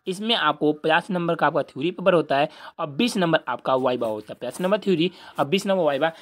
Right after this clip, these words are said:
वाइवा में क्या होता है सर? आपको देखो, आपको फाइल बनानी होती है और जो एग्जामिनर आते हैं उनके सामने जो क्वेश्चन आपसे पूछेंगे, पुट अप करेंगे, उसका जवाब आपको देना पड़ता है। ठीक, नेक्स्ट अगला सब्जेक्ट जानते हैं भाई,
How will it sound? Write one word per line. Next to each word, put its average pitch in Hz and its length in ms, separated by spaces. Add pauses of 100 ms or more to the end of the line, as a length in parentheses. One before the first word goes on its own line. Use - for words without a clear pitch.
(140)
वाइवा 170 240
में 226 100
क्या 208 100
होता 190 140
है - 60
सर? 190 200 (220)
आपको 165 300
देखो, 139 260 (220)
आपको 151 180
फाइल 165 280
बनानी 170 300
होती 165 220
है 175 80
और 165 120
जो 147 220
एग्जामिनर 143 380
आते 147 140
हैं - 80
उनके 170 180
सामने 151 420
जो 147 180
क्वेश्चन 156 400 (580)
आपसे 151 220
पूछेंगे, 170 420
पुट - 200
अप - 100
करेंगे, 175 320 (300)
उसका - 260
जवाब 185 260
आपको 233 260 (200)
देना 151 240
पड़ता 107 280
है। 101 80
ठीक, 285 240 (1080)
नेक्स्ट 214 300
अगला 220 300
सब्जेक्ट 240 240
जानते 170 260
हैं 139 60
भाई, 165 180